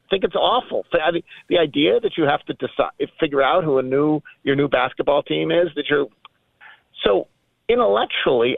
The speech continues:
I hate player em-, I mean, as a, emotionally as a fan, I hate the player empowerment. But intellectually, yeah, totally makes sense.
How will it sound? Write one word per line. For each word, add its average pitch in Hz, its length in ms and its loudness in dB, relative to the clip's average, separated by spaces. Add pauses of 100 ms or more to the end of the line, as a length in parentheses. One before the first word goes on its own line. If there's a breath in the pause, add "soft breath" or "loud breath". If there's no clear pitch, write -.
I 147 120 2
hate 185 420 0
player 110 400 0
em-, 104 120 -6
I 156 80 2
mean, 135 180 0 (220 loud breath)
as 139 100 2
a, 156 220 0
emotionally 151 480 0
as 117 60 -2
a 117 140 -4
fan, 156 200 0
I 135 180 0
hate 208 240 -2
the - 60 -6
player 107 340 0
empowerment. 95 480 -2 (440 loud breath)
But - 100 2
intellectually, 170 960 0 (880)
yeah, 302 360 0 (300)
totally 226 240 2
makes 220 240 0
sense. - 240 -2